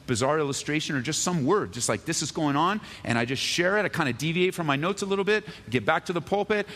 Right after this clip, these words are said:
and yet you walk away going, "Man, God has just exposed my life through that Bible study."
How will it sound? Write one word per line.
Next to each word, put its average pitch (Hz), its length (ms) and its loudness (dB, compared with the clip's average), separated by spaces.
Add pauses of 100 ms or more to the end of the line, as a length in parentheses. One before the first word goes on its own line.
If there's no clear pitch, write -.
and 123 180 0
yet 135 200 0
you 143 140 2
walk 214 240 0
away 135 180 2
going, 120 280 0
"Man, 110 360 0 (840)
God 117 220 2
has 104 160 -4
just - 240 -8
exposed 107 500 -4
my 85 140 -4
life 90 640 -6 (300)
through 92 140 -6
that 95 160 -2
Bible 90 260 -4
study." - 340 -10